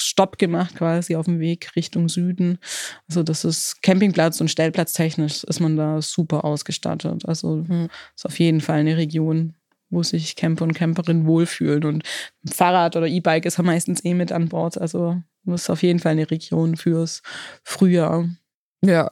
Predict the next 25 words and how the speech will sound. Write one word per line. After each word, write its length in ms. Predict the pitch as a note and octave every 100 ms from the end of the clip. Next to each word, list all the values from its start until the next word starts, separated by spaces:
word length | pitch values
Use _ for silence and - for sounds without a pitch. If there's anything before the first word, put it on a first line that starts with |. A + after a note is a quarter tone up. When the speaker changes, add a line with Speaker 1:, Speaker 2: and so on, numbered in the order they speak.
| D#3+
Speaker 2:
genau. 360 | D#3+ C#3+ C#3
Oder 280 | D3+ D3+ C#3+
halt 220 | C#3+ C#3
eben 240 | C3+ C#3+ B2+
auch 240 | B2+ -
auf 220 | - C3+
dem, 160 | - C3+ - -
äh, 280 | C3+ C3 B2 D3 _ -
Zwischen-, 400 | - D3 - C#3 -
als 200 | C#3+ C#3+
Zwischenstopp 500 | - D3+ E3 - C#3+
Speaker 1:
Ja. 80 | F3
Speaker 2:
auf 60 | E3+
dem 120 | C#3+
Weg 140 | C#3+
nach 140 | - D3
Österreich 720 | D3 D#3 - C3 C3 C3+ C3+
oder 140 | G#2+
Speaker 1:
Ja. 40 | -
Speaker 2:
wo 80 | -
man 140 | C3+
halt 140 | A#2+ -
so 80 |
hinfährt, 500 | D3 C#3+ - C#3 C3+
Speaker 1:
Ja. 220 | G3+ F3